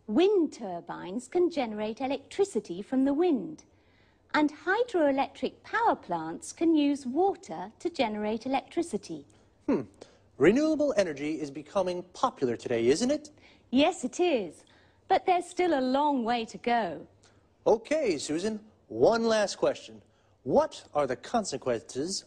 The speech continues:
Speaker 2: of climate change?
Speaker 1: Well, higher average temperatures around the world. You know, even a small change in temperature, even a one degree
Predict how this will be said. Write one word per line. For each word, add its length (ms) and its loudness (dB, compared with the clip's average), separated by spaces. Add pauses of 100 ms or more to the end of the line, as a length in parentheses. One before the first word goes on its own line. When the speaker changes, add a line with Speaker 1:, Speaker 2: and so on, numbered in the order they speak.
Speaker 2:
of 300 2
climate 500 -2 (160)
change? 640 -4 (560)
Speaker 1:
Well, 320 4 (460)
higher 460 2
average 460 -2
temperatures 680 -4
around 360 2
the 80 -2
world. 560 0 (380)
You 160 6
know, 320 2 (320)
even 340 2
a 80 -2
small 540 0
change 420 -6
in 160 -4
temperature, 680 -4 (520)
even 340 4
a 60 -2
one 420 0
degree 460 -4